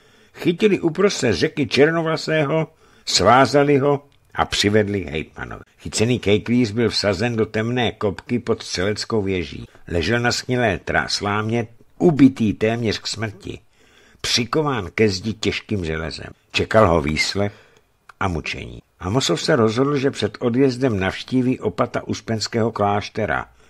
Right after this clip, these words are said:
který byl jeho vzdálený příbuzný. Když vyšel z pevnostní brány, spatřil, jak po Ladošce plují bez luku v řadě za sebou čluny s ozbrojenými měšťany.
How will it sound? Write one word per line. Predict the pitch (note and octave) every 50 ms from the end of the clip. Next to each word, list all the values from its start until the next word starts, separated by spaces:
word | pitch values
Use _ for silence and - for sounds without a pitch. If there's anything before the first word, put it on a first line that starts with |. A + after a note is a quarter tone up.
| _
který | - - G2 F#2+ G2 G2
byl | F#2 G2+
jeho | G2 F#2 F#2+ G2+
vzdálený | F2+ D#2 - F2 E2 E2+ E2+ F2 F2 F#2 G2 F2+
příbuzný. | - - F2+ F2+ E2 D#2+ D#2+ D2 - - _ _ _
Když | - F2+ G2 F2 - -
vyšel | C3 G3+ - - - C3 F2+ E2 D#2 D2+
z | - -
pevnostní | - - F#2+ F#2+ A2+ C#3 - - - C#3+ C3
brány, | G#2 D2+ D2+ D2 D2 D2 C#2+ D2+ D2+ E2+ A2 - _ _ _ _ _ _ _ _ _ _ _ -
spatřil, | - - - - - G2+ A2 - - - - - F3 F3
jak | E3 D3+ B2 - - -
po | - G2
Ladošce | G2+ A2+ B2+ C3 C#3+ D3 - - - - - D3
plují | C#3 - - A#2 B2+ C3+ C3+ C3 B2
bez | G2+ E2+ F#2+ F2+ E2
luku | F2+ A#2 C3+ C#3+ C3+ A#2+ G#2+
v | F2
řadě | C#2 E2 G2+ A#2 A#2 B2+
za | A2 F2+ G2+
sebou | G2 - - C3+ C3 C3 A#2 G#2
čluny | F2 - - - F#2+ G#2 G#2 A2 A#2 B2 B2 - _ _ _ _ _ -
s | - - - - -
ozbrojenými | - A#2 A2 F2 F2+ E2+ F#2+ G2 G2+ G2 G2 F#2+ G2 F#2+ F#2 F#2 F#2
měšťany. | F2+ E2+ D2+ C2 - - - - C#2 C2+ C2